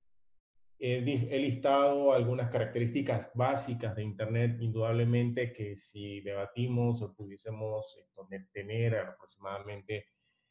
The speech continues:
eh, diez, quince características de Internet, pero he identificado las tres, eh, que me parecen importantes desarrollar dentro de este webinar,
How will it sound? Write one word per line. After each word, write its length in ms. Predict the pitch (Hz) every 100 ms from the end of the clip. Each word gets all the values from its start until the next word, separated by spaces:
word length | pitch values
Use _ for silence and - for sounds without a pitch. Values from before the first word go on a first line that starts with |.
| _
eh, 420 | 101 101 95 95 95 98 113 120 - -
diez, 360 | 117 117 117
quince 640 | - 127 131 113 - 107 101
características 720 | 95 95 101 98 117 117 98
de 40 |
Internet, 420 | 117 147 156 156 156
pero 460 | 127 127 123 - 135
he 460 | 135 143 139 - -
identificado 680 | 135 120 117 117 120 123 123
las 220 | 113 -
tres, 480 | 131 127 120 - -
eh, 100 | 117
que 120 | 113
me 100 | 110
parecen 400 | 107 110 - 123
importantes 720 | 117 113 113 123 117 117 - _
desarrollar 720 | 123 117 113 113 120 131 113
dentro 320 | 107 104 -
de 60 | 101
este 200 | 95 98
webinar, 440 | 95 92 90 90